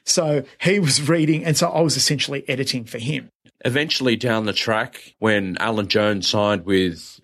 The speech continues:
Speaker 2: two G B,
Speaker 1: In, back in two thousand, two thousand and one.
Speaker 2: things changed again because obviously there was a whole influx of two U E people
Speaker 1: two U E
Speaker 2: that
Speaker 1: people.
Speaker 2: came over
Speaker 1: Yep.
Speaker 2: to two G B,
Speaker 1: Yep.
Speaker 2: and then the ratings juggernaut took off when
Speaker 1: Yep.
Speaker 2: Ray Hadley also signed, and there was a whole heap of other people, and
Speaker 1: Yep.
Speaker 2: the whole lineup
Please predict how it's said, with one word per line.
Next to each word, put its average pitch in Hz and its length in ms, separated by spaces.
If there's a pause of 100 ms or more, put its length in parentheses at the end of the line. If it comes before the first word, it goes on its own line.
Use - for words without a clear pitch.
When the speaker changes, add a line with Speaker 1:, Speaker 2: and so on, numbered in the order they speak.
(180)
Speaker 2:
two 113 200
G 98 140
B, 110 440
Speaker 1:
In, 196 160
back 160 240
in 143 140
two - 260
thousand, 139 320
two 131 120
thousand 123 280
and 117 140
one. 202 340
Speaker 2:
things 120 380
changed 110 500
again 117 340
because 107 280
obviously 101 320
there 92 140
was 92 120
a 95 60
whole 98 400
influx 104 580
of 87 220 (180)
two 120 140
U 95 220
E 110 80
people 170 60
Speaker 1:
two 180 100
U 165 160
E 127 40
Speaker 2:
that 120 100
Speaker 1:
people. - 220
Speaker 2:
came 110 180
over 110 340
Speaker 1:
Yep. 98 160
Speaker 2:
to 113 220
two 110 240
G 98 200
B, 104 300
Speaker 1:
Yep. 160 160 (120)
Speaker 2:
and 101 220
then 95 260
the 101 100
ratings 95 460
juggernaut 95 500
took 95 220
off 87 260
when 92 120
Speaker 1:
Yep. 87 100 (140)
Speaker 2:
Ray 92 200
Hadley 87 300
also 87 360
signed, 87 420
and 80 100
there 82 80
was 80 160
a 82 40
whole 82 200
heap 90 160
of 82 100
other 82 200
people, 82 300
and 120 100
Speaker 1:
Yep. 175 80
Speaker 2:
the 90 80
whole 104 180
lineup 85 320